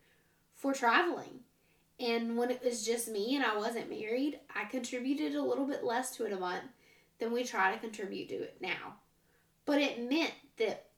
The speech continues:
when I wanted to go see my sister in another state, or I wanted to go see my good friend when she was out on the other coast, or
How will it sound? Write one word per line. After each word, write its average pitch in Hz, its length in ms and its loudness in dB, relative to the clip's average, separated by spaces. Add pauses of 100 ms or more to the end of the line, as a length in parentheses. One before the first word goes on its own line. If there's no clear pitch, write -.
(140)
when 202 120 -8
I 190 120 0
wanted 220 300 -4
to 254 80 -4
go 226 160 0
see 220 220 -6
my 208 120 -4
sister 208 420 -8
in 214 120 -6
another 220 400 -4
state, 233 500 -4 (480)
or 226 380 2
I 226 60 -4
wanted 226 240 -4
to 226 60 -2
go 233 160 2
see 226 240 -4
my 208 140 -4
good 196 160 -4
friend 196 560 -4 (460)
when 220 140 -4
she 220 180 -4
was 196 160 0 (120)
out - 280 -4 (180)
on 226 140 -4
the 202 60 -4
other 202 220 -4
coast, - 680 -4 (760)
or 226 680 4